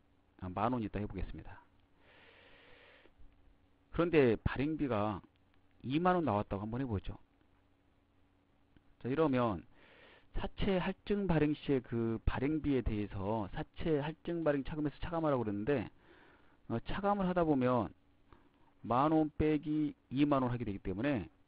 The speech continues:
마이너스 만 원이 나오게 되는 거죠. 따라서 이건 어떻게 하는 겁니까? 그러면 사채 할증 발행 차금 다 사라지니까 이거 회계 처리할 때 표시가 안 되는 거고요.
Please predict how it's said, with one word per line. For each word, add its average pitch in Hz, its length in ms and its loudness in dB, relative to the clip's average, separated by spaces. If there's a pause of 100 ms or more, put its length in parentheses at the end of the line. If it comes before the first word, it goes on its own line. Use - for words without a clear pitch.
마이너스 127 540 -2
만 110 180 0
원이 143 120 0
나오게 113 220 0
되는 110 180 -4
거죠. 104 340 -6 (800)
따라서 139 220 -2
이건 143 200 -2
어떻게 123 240 -2
하는 139 120 0
겁니까? 120 500 2
그러면 98 480 -2 (1000)
사채 185 800 0 (440)
할증 185 440 -4
발행 147 520 2
차금 151 400 -2 (100)
다 139 180 0
사라지니까 139 800 -4
이거 123 300 -2 (720)
회계 147 140 -6
처리할 139 260 -2
때 - 120 -6 (440)
표시가 160 280 0
안 104 100 -2
되는 127 160 -2
거고요. 117 500 -2